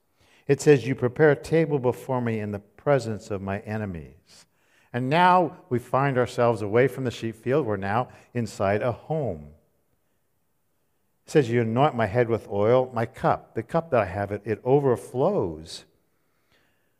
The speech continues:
Anointing was a sign of welcome and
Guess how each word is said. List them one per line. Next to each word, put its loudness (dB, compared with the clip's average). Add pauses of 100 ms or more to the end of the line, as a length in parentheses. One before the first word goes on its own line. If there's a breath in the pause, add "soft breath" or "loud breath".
(100)
Anointing 2
was -2
a -2
sign 0
of 0
welcome 2
and -14